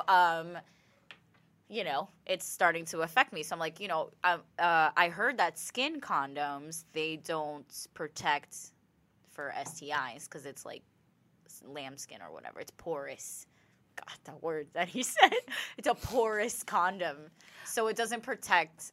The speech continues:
Speaker 2: against, basically, skin condoms are just good for toys.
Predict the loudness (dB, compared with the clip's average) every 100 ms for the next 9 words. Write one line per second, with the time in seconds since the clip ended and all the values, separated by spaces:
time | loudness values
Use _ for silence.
0 | _ -2 0 -2 -2 -10 -14 -16 -20 _
1 | _ _ _ _ _ -2 -2 -4 -2 -4
2 | 2 2 8 8 8 2 -4 -4 -6 -2
3 | -2 0 -4 -4 -6 -6 -8 -14